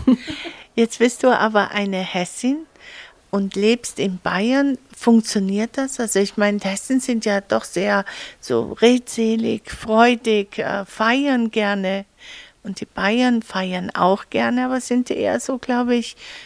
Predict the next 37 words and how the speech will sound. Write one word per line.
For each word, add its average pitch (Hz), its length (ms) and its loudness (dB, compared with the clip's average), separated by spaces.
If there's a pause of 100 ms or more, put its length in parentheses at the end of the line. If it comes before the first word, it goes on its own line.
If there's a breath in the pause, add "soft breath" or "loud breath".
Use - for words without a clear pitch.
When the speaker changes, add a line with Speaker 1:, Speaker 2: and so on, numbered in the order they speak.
(240 loud breath)
Speaker 2:
ähm, 226 420 0
ein 220 200 -2
bisschen, 214 720 -2 (340 loud breath)
ja, 190 320 -4 (100)
schauen 226 500 0
jeden 226 480 0
Speaker 1:
Zurückhaltend. - 40 -14
Speaker 2:
zweimal 254 680 2
an, 226 360 0
zurückhaltend. 220 1080 -4 (180)
Speaker 1:
Mhm. 165 320 -10 (460 loud breath)
Ja 185 120 8
gut, 196 160 0
es - 120 -6
war 170 100 8
anfänglich 175 400 0
schon 180 140 -2
schwierig, 151 420 -2
weil 156 140 2
ich 147 60 -8
bin 165 120 -4
dann 165 140 0
mit, 147 640 -10 (500)
ja, - 380 -10 (400)
auch 143 180 -4
hier 151 200 0
so 185 120 0
auf 151 80 -2
die - 80 -8
Leute 160 340 2
zu 175 440 -4
und 131 760 -8 (120)
bin 165 120 -2
ja 160 80 2
ein 147 80 -2
offener - 340 0
Typ. 185 300 -6